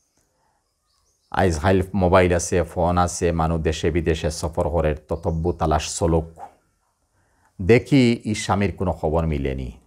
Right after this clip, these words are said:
যদি একিনান মিলি গেছে স্বামী মারা গেছেন, তে তো আপনি চারি মাস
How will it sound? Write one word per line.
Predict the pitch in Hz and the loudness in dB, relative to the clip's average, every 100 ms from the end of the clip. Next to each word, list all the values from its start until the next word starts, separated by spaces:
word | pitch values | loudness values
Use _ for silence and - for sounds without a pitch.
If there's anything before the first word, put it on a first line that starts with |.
| _ _ _ _ _ _ _ _ _ _ - | _ _ _ _ _ _ _ _ _ _ -8
যদি | 85 98 123 | -2 4 4
একিনান | 127 113 127 135 139 123 | 4 0 4 6 6 4
মিলি | 107 110 | 2 2
গেছে | 107 104 117 | 2 2 0
স্বামী | 101 - 101 101 | 0 -2 -2 0
মারা | 92 87 | 2 4
গেছেন, | 87 78 - 64 60 - _ _ _ _ _ _ | 2 0 -2 -6 -8 -16 _ _ _ _ _ _
তে | 87 | -8
তো | - | -2
আপনি | 78 82 82 | -2 0 -2
চারি | - 87 90 | 2 2 4
মাস | 85 | 0